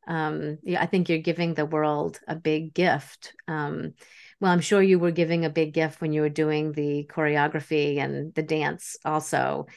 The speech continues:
but it also seems like you're giving the world a big gift of sharing,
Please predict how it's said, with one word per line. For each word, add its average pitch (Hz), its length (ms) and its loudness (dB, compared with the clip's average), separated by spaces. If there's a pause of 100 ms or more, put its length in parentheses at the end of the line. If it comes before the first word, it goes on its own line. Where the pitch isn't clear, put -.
(340)
but 170 100 0
it 165 140 0
also 165 320 -2
seems 165 240 -4
like 156 220 -2
you're 156 80 -6
giving 151 680 -2
the 151 80 -2
world 156 320 0
a 151 60 -2
big 151 280 -4
gift 147 460 -4
of 143 260 -6
sharing, 151 680 -2